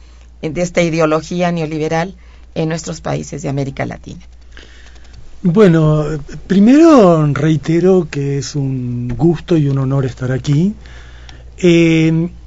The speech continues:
Speaker 2: en este programa y en la cátedra, porque, eh, permite retomar la discusión de problemas, eh, centrales para nuestra América, que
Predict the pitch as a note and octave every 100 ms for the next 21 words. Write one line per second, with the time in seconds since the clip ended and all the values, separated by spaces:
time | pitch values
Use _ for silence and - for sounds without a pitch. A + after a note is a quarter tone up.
0 | - - F3+ E3 D#3+ D3+ E3+ F#3 B3+ C#4+
1 | C#4 G3 D3+ D3+ D3+ F#3 F3+ G3+ G3 G#3
2 | G#3+ - - E3 E3 D3+ - E3 D#3+ D#3+
3 | D#3 D#3 - - - - - - - D#3
4 | - E3 F3+ G#3+ G#3+ E3+ D#3 - D3 E3
5 | F3 E3+ C3+ A#2+ C#3+ - C#3+ D#3 D#3+ C#3
6 | B2 C3 C3 C#3 C#3 C3+ C3 A#2+ - -
7 | B2 B2 A#2+ - - - - - C3+ C3+
8 | C3+ E3+ E3+ D3 - A#2+ B2 B2 B2 -
9 | C3 C3+ D#3 C#3+ C#3+ D3+ D#3 G3 - -
10 | - - - - - - - - E3 D#3+
11 | D#3 D#3